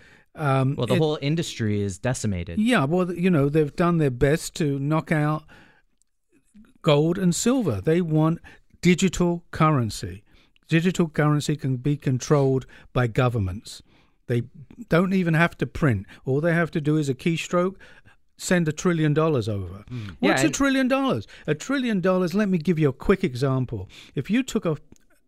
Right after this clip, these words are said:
Speaker 1: an American football field and took a pallet, a skid,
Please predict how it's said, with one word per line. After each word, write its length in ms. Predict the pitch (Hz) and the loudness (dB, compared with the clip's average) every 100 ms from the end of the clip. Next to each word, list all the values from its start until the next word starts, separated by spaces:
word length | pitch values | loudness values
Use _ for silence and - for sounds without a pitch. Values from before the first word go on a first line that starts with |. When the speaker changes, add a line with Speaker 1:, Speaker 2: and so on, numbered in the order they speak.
| _ _ _ | _ _ _
Speaker 1:
an 120 | - 151 | -2 2
American 480 | 151 208 262 214 | 4 2 2 0
football 460 | 170 - 185 - 113 | 0 0 0 0 -2
field 420 | - 98 95 120 - - - - | -2 -6 -6 -10 -14 -20 -12 -4
and 120 | 143 | 0
took 160 | 220 | 2
a 60 | 208 | 2
pallet, 440 | - 160 139 165 | 4 4 4 0
a 60 | - | -4
skid, 480 | - - 143 127 | -10 0 2 2